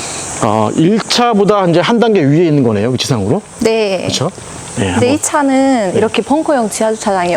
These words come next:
Speaker 2: 없는
Speaker 1: 네.
Speaker 2: 타입이에요.
Speaker 1: 여기까지 일 차인가요?
Speaker 2: 네, 여기는 일 차 토목공사가 지금 다 완료가 된 거고요.
Speaker 1: 네.
Speaker 2: 여기 위쪽부터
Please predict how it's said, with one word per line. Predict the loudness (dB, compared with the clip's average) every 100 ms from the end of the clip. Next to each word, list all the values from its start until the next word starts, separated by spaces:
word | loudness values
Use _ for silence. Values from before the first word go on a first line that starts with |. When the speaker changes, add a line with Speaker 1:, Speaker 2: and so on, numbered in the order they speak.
| -2
Speaker 2:
없는 | 0 0 0 0 0
Speaker 1:
네. | 0 -2 -6 -14 -14 -6
Speaker 2:
타입이에요. | -2 -2 -2 -4 -6 -12 -12 -10 -2 0
Speaker 1:
여기까지 | 2 2 2
일 | 2
차인가요? | 2 2 2 -2 -8 -12 -10 -10 -12 -14 -12 -12 -4
Speaker 2:
네, | -2 -2 -2
여기는 | 0 2 2 2
일 | 0
차 | 0 0 0
토목공사가 | 0 0 0 0 0 -2
지금 | -2 0
다 | -2 0
완료가 | -2 0 -2
된 | -2 -4
거고요. | -4 0 0 2 2
Speaker 1:
네. | 2
Speaker 2:
여기 | 0 0
위쪽부터 | 0 -2 -4 -4 0 0 0